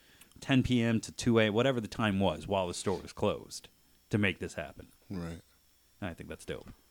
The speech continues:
Speaker 1: Sold all his comics to make it happen. The whole movie cost thirty-seven thousand five hundred seventy-five dollars, which back in the day, like, he had to actually buy film you know what I mean?
Speaker 2: Mm.
Speaker 1: Like, with forty thousand dollars now, you can make more than an indie movie 'cause of just how cheap technology is.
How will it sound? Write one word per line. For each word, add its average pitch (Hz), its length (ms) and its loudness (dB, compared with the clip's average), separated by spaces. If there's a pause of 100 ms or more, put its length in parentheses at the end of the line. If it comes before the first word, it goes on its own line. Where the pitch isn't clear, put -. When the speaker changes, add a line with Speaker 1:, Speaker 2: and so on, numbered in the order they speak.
(180)
Speaker 1:
Sold 107 260 4
all 92 140 4
his 78 80 -4
comics 110 400 2
to 107 60 -6
make 104 180 0
it 95 60 -4
happen. 98 300 2
The 82 60 -2
whole 101 140 4
movie 95 220 0
cost 92 200 0
thirty-seven 95 380 0
thousand 90 360 0
five 90 160 0
hundred 87 240 -4
seventy-five 87 360 -2
dollars, 90 460 -2 (260)
which - 160 -6
back 95 220 0
in 90 80 -4
the 87 60 -4
day, 92 180 4
like, 80 320 -4 (340)
he 117 120 2
had 104 140 6
to 110 60 6
actually 101 260 2
buy 87 240 0
film 107 480 0 (280)
you 104 120 0
know 98 80 2
what 101 100 4
I 101 40 4
mean? 104 180 2
Speaker 2:
Mm. - 40 2
Speaker 1:
Like, 90 140 0
with - 120 -6
forty 160 260 4
thousand 120 300 4
dollars 107 320 6
now, 110 400 4
you 110 140 0
can 110 120 2
make 90 140 2
more 95 220 4
than 87 200 -2
an 87 140 -2
indie 85 280 -2
movie 78 440 -12 (460)
'cause 92 220 -4
of 85 120 -6
just 90 240 -8
how 82 280 -4
cheap - 300 -2
technology 78 600 -8
is. - 280 -14